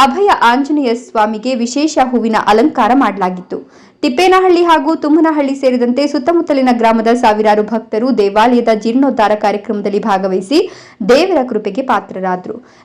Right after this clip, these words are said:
ನೆರೆದಿದ್ದ ಭಕ್ತಾದಿಗಳಿಗೆ ತೀರ್ಥ ಪ್ರಸಾದ ವಿನಿಯೋಗಿಸಲಾಯಿತು. ಕಾಂಗ್ರೆಸ್ ಮುಖಂಡ ಆಂಜನಪ್ಪ ಪುಟ್ಟು ಭಾಗವಹಿಸಿ ದೇವರಿಗೆ ವಿಶೇಷ ಪೂಜೆ ಸಲ್ಲಿಸಿದ್ರು. ಬಳಿಕ ಮಾತನಾಡಿ, ಶ್ರೀ ಅಭಯ ಆಂಜನೇಯ ಸ್ವಾಮಿ ದೇವಾಲಯವು ಪುರಾತನ ಕಾಲದ ದೇವಾಲಯವಾಗಿದ್ದು, ಗ್ರಾಮಸ್ಥರು ಬಹಳ ಶ್ರದ್ಧಾ ಭಕ್ತಿಯಿಂದ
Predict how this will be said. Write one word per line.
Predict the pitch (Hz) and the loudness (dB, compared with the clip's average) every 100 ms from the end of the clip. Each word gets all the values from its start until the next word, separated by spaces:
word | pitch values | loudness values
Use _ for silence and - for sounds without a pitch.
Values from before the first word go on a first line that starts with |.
| 247 277 | 2 4
ನೆರೆದಿದ್ದ | 320 415 427 285 262 | 4 2 2 2 0
ಭಕ್ತಾದಿಗಳಿಗೆ | 254 277 294 277 247 240 254 254 | -2 2 2 2 0 0 -2 -2
ತೀರ್ಥ | 262 254 247 | -4 -4 -4
ಪ್ರಸಾದ | 233 226 214 208 | -2 -2 0 -2
ವಿನಿಯೋಗಿಸಲಾಯಿತು. | 208 214 196 202 - 180 185 - - _ _ - | -2 -2 -2 -4 -4 -4 -4 -10 -18 _ _ -2
ಕಾಂಗ್ರೆಸ್ | 294 302 403 440 359 | 2 4 2 -2 -2
ಮುಖಂಡ | 311 320 285 277 233 | -2 -2 0 0 0
ಆಂಜನಪ್ಪ | 269 294 294 247 | 0 -2 -2 -2
ಪುಟ್ಟು | 247 240 226 | -4 -4 -4
ಭಾಗವಹಿಸಿ | 220 214 214 208 262 226 | -2 -2 -2 -2 -2 2
ದೇವರಿಗೆ | 220 240 233 | 4 2 0
ವಿಶೇಷ | 220 240 294 277 - | -2 -2 -2 -2 -2
ಪೂಜೆ | 208 214 | -2 -2
ಸಲ್ಲಿಸಿದ್ರು. | 208 202 196 226 440 - - - 233 | -6 -8 0 2 2 -2 -16 -6 0
ಬಳಿಕ | 311 403 381 | 2 2 2
ಮಾತನಾಡಿ, | 302 269 254 240 285 294 | 2 0 0 0 -2 -2
ಶ್ರೀ | 262 226 | -2 0
ಅಭಯ | 214 277 254 - | 0 2 2 4
ಆಂಜನೇಯ | 226 247 262 233 233 | 2 2 0 -2 -2
ಸ್ವಾಮಿ | 214 214 214 | -2 -2 -2
ದೇವಾಲಯವು | 208 202 202 214 220 269 | -2 0 -2 -2 -2 0
ಪುರಾತನ | 247 226 240 233 214 | 4 2 2 -2 0
ಕಾಲದ | 208 208 202 196 | -2 0 -2 -2
ದೇವಾಲಯವಾಗಿದ್ದು, | 196 196 202 202 190 196 185 339 - - - 208 | -2 0 0 0 -2 -2 0 0 0 -8 -14 -4
ಗ್ರಾಮಸ್ಥರು | 226 254 349 - 359 277 | 2 4 2 -2 -4 0
ಬಹಳ | 240 247 240 247 | 0 0 0 0
ಶ್ರದ್ಧಾ | 226 214 226 202 | -2 -2 -2 -2
ಭಕ್ತಿಯಿಂದ | 202 - 269 220 | -4 -2 -2 2